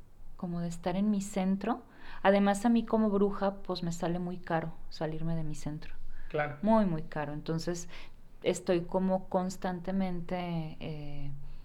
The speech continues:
Speaker 1: cuidando estar ahí. Eh, obviamente creando, me fascina crear, pues, es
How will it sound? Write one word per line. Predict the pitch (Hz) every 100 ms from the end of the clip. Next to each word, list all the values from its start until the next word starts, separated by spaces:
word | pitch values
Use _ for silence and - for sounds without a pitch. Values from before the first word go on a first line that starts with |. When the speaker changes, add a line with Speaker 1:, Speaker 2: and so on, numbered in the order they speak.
| - - - - -
Speaker 1:
cuidando | 220 214 202 190 185 180
estar | - - 170
ahí. | 160 196 339 - - - - - - - - - -
Eh, | 180 170 165 151 147 - - -
obviamente | - 202 196 196 190 185 175 - -
creando, | 185 180 185 185 190 285 - -
me | 185 170 165
fascina | 170 165 - 208 190 190 -
crear, | 180 170 175 185 190 -
pues, | 175 170
es | 170 170